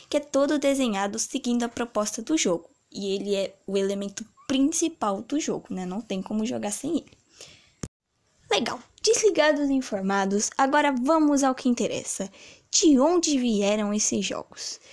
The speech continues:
Bom, não se sabe ao certo como eles surgiram, mas registros indicam que o jogo de tabuleiro mais antigo surgiu há cerca de sete mil anos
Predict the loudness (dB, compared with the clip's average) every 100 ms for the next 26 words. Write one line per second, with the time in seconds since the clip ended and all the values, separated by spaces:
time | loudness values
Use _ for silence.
0 | -20 -20 -20 _ _ 2 2 -4 -6 0
1 | 2 4 4 2 -2 0 2 2 2 2
2 | 2 -2 0 2 4 4 4 2 2 2
3 | 2 0 -4 -8 -12 _ -2 0 2 4
4 | 4 2 2 2 2 0 -4 -4 -4 0
5 | 2 2 2 0 -2 0 0 0 0 2
6 | 2 2 2 2 2 0 0 -2 -2 -2
7 | -4 -6 -12 -14 0 2 4 2 2 0
8 | 0 0 0 0 0 2 2 2 2 0
9 | -2 -4 -6